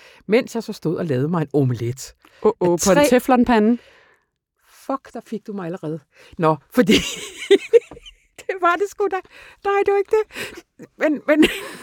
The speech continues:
Speaker 1: <laughs> tre store økologiske æg, ikke?
Speaker 2: Nu P fas-frie.
Speaker 1: Nu P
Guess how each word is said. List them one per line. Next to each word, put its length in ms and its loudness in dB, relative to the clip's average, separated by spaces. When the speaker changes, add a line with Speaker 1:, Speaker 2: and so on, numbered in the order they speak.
Speaker 1:
<laughs> 560 -20
tre 180 0
store 420 4
økologiske 720 2
æg, 300 -4
ikke? 200 2
Speaker 2:
Nu 260 8
P 60 -2
fas-frie. 500 0
Speaker 1:
Nu 180 6
P 40 -2